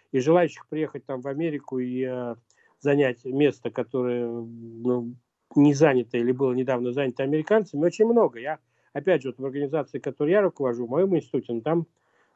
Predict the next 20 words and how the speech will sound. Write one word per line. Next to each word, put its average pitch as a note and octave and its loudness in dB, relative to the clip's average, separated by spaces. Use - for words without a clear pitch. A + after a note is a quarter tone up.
по-моему, D3 4
больше D#3 -2
половины D#3+ -2
людей — C3+ 0
это B2+ -6
иностранцы, C#3 -4
это A#2+ -4
нормальная, B2 -2
так A2 -4
сказать, - -8
<clears throat> D3+ 6
ситуация. D#3 4
Это C#3+ 2
люди, C#3 2
которые C3+ 0
приехали C#3+ 0
и A#2+ -4
доказали, B2+ -2
что - -8
они D3 -2